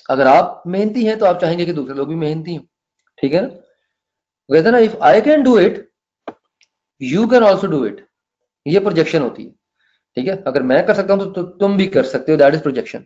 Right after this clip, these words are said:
हालांकि हो सकता है कि आपका skill set और है, जैसे आप वो काम दे रहे हैं उसका skill set और है, ठीक है।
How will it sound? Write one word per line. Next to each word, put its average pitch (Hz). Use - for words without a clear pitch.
हालांकि 135
हो 143
सकता -
है 202
कि 190
आपका 135
skill 175
set 170
और 131
है, 156
जैसे 143
आप 151
वो 151
काम 139
दे 127
रहे 139
हैं 170
उसका 147
skill 135
set 131
और 110
है, 113
ठीक 117
है। 208